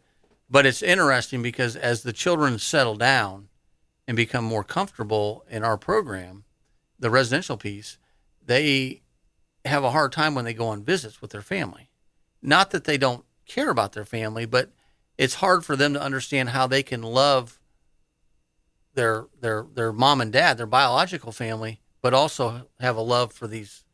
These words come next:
people that are caring for them. So it, it's a real balance. And there is, again, God's love because it's, it's, uh, it's unlimited.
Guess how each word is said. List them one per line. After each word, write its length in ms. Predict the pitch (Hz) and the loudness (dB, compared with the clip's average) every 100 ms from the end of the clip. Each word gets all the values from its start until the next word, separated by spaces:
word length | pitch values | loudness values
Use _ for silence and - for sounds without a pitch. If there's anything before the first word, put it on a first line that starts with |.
| _ _ - | _ _ -4
people 260 | 139 135 | -2 0
that 100 | 107 | -2
are 100 | 101 | -4
caring 400 | - 208 185 107 | -4 -2 -2 -4
for 220 | 101 107 98 | -10 -14 -14
them. 180 | 98 _ _ _ _ - | -18 _ _ _ _ -4
So 420 | - 156 143 - | 4 6 4 2
it, 200 | 151 139 - | -2 -2 -2
it's 200 | 131 151 | -4 0
a 60 | |
real 200 | 139 131 | 4 4
balance. 520 | 110 170 131 107 - - | 6 4 4 -4 -14 -6
And 160 | 127 | 0
there 260 | 131 151 143 | 4 6 6
is, 320 | 127 127 - | 4 -2 -6
again, 360 | - 113 127 110 | -10 -6 -4 -2
God's 300 | 113 113 104 | -2 -2 0
love 300 | 156 139 107 | 2 2 0
because 420 | 117 113 110 - _ _ _ _ _ _ _ _ | -6 -8 -8 -10 _ _ _ _ _ _ _ _
it's, 200 | 110 - - | -8 -8 -8
it's, 160 | 123 107 | -8 -2
uh, 180 | 127 135 | 0 0
it's 160 | 120 107 | -2 0
unlimited. 520 | 120 117 143 90 | 2 2 2 0